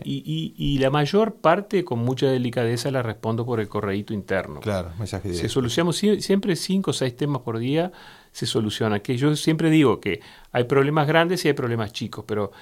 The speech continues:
Speaker 1: esos problemas que son aparentemente chicos para la persona
Speaker 2: Son
Speaker 1: puede
Speaker 2: grandes,
Speaker 1: ser,
Speaker 2: sí.
Speaker 1: puede ser un,
Speaker 2: Sí.
Speaker 1: un problema grande. Entonces,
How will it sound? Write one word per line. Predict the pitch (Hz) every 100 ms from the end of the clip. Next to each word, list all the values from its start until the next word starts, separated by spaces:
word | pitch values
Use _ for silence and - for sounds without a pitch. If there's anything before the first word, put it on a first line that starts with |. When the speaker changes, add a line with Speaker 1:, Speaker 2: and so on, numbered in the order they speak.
| - -
Speaker 1:
esos | 147 151 -
problemas | 139 131 139 104
que |
son | 123 113
aparentemente | 110 117 139 143 151 156 156 160
chicos | 147 170 170 180
para | 151 113
la | 107
persona | 110 107 127 151 123
Speaker 2:
Son | -
Speaker 1:
puede | 98
Speaker 2:
grandes, | 101 127 135
Speaker 1:
ser, | - -
Speaker 2:
sí. | - 101 92
Speaker 1:
puede | 131 135 113
ser | - 113 110
un, | 98
Speaker 2:
Sí. | - 101 95 - -
Speaker 1:
un | 120
problema | 110 110 107 104
grande. | 101 101 101
Entonces, | 107 143 156